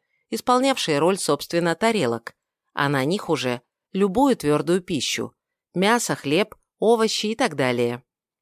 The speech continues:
Причем сухие и каменно-твердые лепешки отлично впитывали соки и соусы – оставляя скатерть всегда чистой.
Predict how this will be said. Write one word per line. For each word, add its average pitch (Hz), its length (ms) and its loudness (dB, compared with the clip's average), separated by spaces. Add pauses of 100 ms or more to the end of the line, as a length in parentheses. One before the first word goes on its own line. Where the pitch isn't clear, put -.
(300)
Причем 170 380 0
сухие 160 540 -2
и - 160 -6
каменно-твердые 151 840 0
лепешки 160 580 -2 (260)
отлично 160 600 -2
впитывали 156 480 -4
соки 226 400 -2
и 233 260 -6
соусы – 135 640 0 (340)
оставляя 160 500 0
скатерть 208 540 -2 (160)
всегда 160 460 -2
чистой. - 600 -8